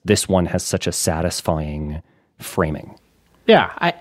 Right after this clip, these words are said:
Speaker 2: I do think that you're right. I think that this has led a lot of people to think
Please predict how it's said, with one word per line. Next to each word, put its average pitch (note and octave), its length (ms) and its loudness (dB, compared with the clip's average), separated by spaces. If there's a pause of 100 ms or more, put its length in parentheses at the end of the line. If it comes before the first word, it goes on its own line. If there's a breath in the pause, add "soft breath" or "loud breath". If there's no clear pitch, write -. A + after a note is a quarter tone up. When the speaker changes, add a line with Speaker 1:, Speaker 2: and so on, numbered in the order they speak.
Speaker 2:
I F#3+ 100 6
do F#3 180 4
think D#3+ 200 2
that C#3+ 160 0
you're A2+ 160 0
right. G2 200 -2
I A#2+ 120 -2
think C#3+ 240 2
that C3+ 180 -2
this C#3 280 0
has C3+ 260 2
led A#2+ 320 2
a A2+ 80 2
lot A2 260 2
of G#2+ 80 -2
people A2 340 -2
to A2 140 -6
think G#2+ 540 -6